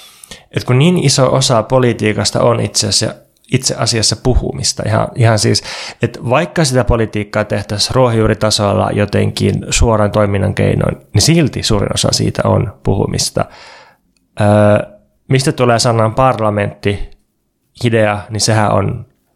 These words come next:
verbistä puhua. Eli, eli politiikka on kuitenkin tosi paljon puhumista. Se, että millä tasolla puhutaan, millä alueella, ketkä puhuu keskenään,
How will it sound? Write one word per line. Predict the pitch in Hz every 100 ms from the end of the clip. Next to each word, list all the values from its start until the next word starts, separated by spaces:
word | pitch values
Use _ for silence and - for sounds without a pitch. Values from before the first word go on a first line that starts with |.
| _ _
verbistä | 110 104 110 98 101
puhua. | - 98 - - 92 - _ _ _ _ _ _ _ _ _ _ _ _ _ _ _
Eli, | - 107 110
eli | 107
politiikka | 101 160 160 131 123 - 117 - _ - _ _ -
on | 135 131 110
kuitenkin | 113 104 107 104
tosi | 120 131 120
paljon | 104 117 110 107 107 107 - - _ _ _
puhumista. | 123 127 110 113 - - - - 98
Se, | - 135
että | 123 107
millä | 104 120 123 110 101 95 - _ _ _ _ _ _ _ _ _ _ _ _ _
tasolla | 120 117 101
puhutaan, | 98 - 98 101 - 98
millä | 104 104 107
alueella, | 107 101 98 101
ketkä | - 120 - 101
puhuu | 104 95 101 101
keskenään, | - 101 - 107 - 52 53 104 101